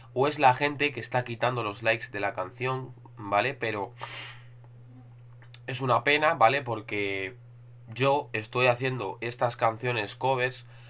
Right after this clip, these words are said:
¿vale? Para que la gente se ría un poco, se distraiga, ¿vale? Hasta que pase toda esta cuarentena del coronavirus, que a ver si se acaba ya, porque estoy hasta la polla ya de estar metido en casa,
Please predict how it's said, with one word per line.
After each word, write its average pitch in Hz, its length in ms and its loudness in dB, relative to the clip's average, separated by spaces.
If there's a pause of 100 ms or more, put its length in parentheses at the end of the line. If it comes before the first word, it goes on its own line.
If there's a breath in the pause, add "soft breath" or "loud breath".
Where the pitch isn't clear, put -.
(240 loud breath)
¿vale? 110 300 2
Para 131 320 6
que 131 340 -2
la 110 160 2
gente 123 380 -4
se 107 160 -6
ría 107 220 -2
un 101 140 -10
poco, 120 600 0
se 107 180 -10
distraiga, 113 680 0 (580 loud breath)
¿vale? 107 220 4
Hasta 123 260 -2
que 101 120 -10
pase 117 300 -2
toda 110 220 0
esta 110 180 -6
cuarentena 113 720 -2
del 98 440 -6
coronavirus, 101 800 -6
que - 120 -14
a 85 60 -10
ver 95 140 -6
si - 160 -8
se - 100 -8
acaba 95 260 -4
ya, 113 260 -2
porque 95 280 -14
estoy - 200 -14
hasta 95 180 -10
la 92 120 -4
polla 95 220 -6
ya 95 140 -6
de 92 80 -8
estar 95 260 -12
metido 92 240 -10
en 92 120 -14
casa, 110 360 -6